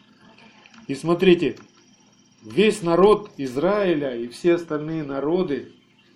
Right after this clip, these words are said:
получили благословение среди голода благодаря только одному человеку, Иосифу. Если бы Иосиф не оказался верным, я не знаю, что бы произошло с,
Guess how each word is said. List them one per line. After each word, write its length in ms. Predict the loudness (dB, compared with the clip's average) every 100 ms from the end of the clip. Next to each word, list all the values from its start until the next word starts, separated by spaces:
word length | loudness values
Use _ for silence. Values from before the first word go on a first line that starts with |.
| _ -20 -20 _ -20 _ _
получили 920 | -2 2 2 0 -2 0 2 2 0 -16 _ _ _
благословение 920 | -2 0 2 0 2 2 4 2 0 -2
среди 340 | -6 -4 -4
голода 760 | -2 0 0 -2 -2 -4 -4 -14 _ _ _ _ _ _
благодаря 680 | -4 -2 0 0 2 2 0
только 480 | 0 0 0 -2
одному 460 | -4 -6 -8 -8 -10
человеку, 600 | -8 -8 -8 -8 -14 -18 -20 -20 _ _ _ _ _ _ _ _ _ _ -12
Иосифу. 460 | -8 -8 -12 -18 _ _ _ _ _ _ _ -8
Если 440 | -2 0 -2 -4
бы 180 | -2 -2
Иосиф 480 | 0 -2 -4 -10 -6
не 100 | -4
оказался 520 | -2 -2 -2 -4 -4
верным, 440 | -2 -2 -2 -2
я 180 | -2 -2
не 120 | -4
знаю, 500 | -4 -4 0 0 -2 -12 _ _ _ _
что 260 | -6 -2
бы 160 | 4 4
произошло 600 | 4 2 0 -4 -2 -4
с, 140 | -4